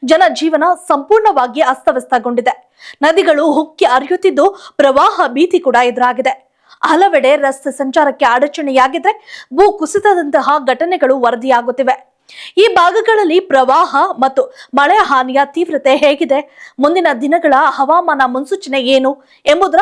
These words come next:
ಸಂಪೂರ್ಣ ವಿವರಗಳಿಗಾಗಿ ಬನ್ನಿ ಈ ವರದಿಯನ್ನ ನೋಡೋಣ. ಹೌದು, ಕಳೆದ ಇಪ್ಪತ್ನಾಲ್ಕು ಗಂಟೆಗಳಿಂದ ರಾಜ್ಯದ ಕರಾವಳಿ ಜಿಲ್ಲೆಗಳಾದ ದಕ್ಷಿಣ ಕನ್ನಡ, ಉತ್ತರ ಕನ್ನಡ ಮತ್ತು ಉಡುಪಿ ಜಿಲ್ಲೆಗಳಲ್ಲಿ ವರುಣನ ಆರ್ಭಟ ಮುಂದುವರೆದಿದೆ. ಇದಲ್ಲದೆ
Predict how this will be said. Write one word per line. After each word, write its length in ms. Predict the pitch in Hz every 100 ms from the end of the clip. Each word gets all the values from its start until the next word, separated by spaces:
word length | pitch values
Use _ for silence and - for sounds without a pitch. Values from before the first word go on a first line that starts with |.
| 415 - - 349
ಸಂಪೂರ್ಣ 400 | 330 381 427 311
ವಿವರಗಳಿಗಾಗಿ 720 | 240 247 247 269 269 370 277 359 240
ಬನ್ನಿ 220 | 262 269 247
ಈ 20 | 247
ವರದಿಯನ್ನ 420 | 240 247 285 254 254
ನೋಡೋಣ. 240 | 226 226 226 - _ _ _ -
ಹೌದು, 260 | 285 254 - - - -
ಕಳೆದ 280 | 403 453 480 381
ಇಪ್ಪತ್ನಾಲ್ಕು 540 | 381 392 311 381 403 269
ಗಂಟೆಗಳಿಂದ 480 | 277 381 381 403 277 262 359 - - 294
ರಾಜ್ಯದ 300 | 339 381 415 415 427
ಕರಾವಳಿ 420 | 262 262 320 392 381
ಜಿಲ್ಲೆಗಳಾದ 580 | 277 254 262 247 240 359 370 262
ದಕ್ಷಿಣ 280 | - 302 285 247
ಕನ್ನಡ, 200 | 247 262 359 254
ಉತ್ತರ 200 | 254 247 247
ಕನ್ನಡ 220 | 359 311 330 392 - -
ಮತ್ತು 180 | 311 403 302
ಉಡುಪಿ 280 | 415 440 415 311
ಜಿಲ್ಲೆಗಳಲ್ಲಿ 440 | 294 277 262 339 262
ವರುಣನ 420 | 254 285 339 311 269 294 240
ಆರ್ಭಟ 300 | 254 277 277 233 240
ಮುಂದುವರೆದಿದೆ. 680 | 240 233 226 233 - _ _ _ - - 277
ಇದಲ್ಲದೆ 360 | 285 311 349